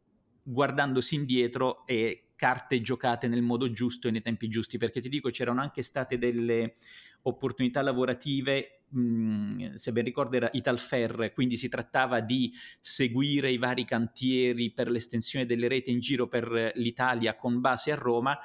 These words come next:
Sicuramente sarebbe stato più importante anche a livello di,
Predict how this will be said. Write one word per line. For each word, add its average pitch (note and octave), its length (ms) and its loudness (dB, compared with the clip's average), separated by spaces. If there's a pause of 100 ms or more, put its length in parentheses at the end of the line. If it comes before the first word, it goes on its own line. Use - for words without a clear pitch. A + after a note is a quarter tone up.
(280)
Sicuramente D3+ 580 0
sarebbe C3 360 -2
stato C3 480 -2
più C3+ 180 -2
importante B2+ 760 -2
anche B2 240 0
a B2+ 40 2
livello A#2+ 480 2
di, A2+ 360 2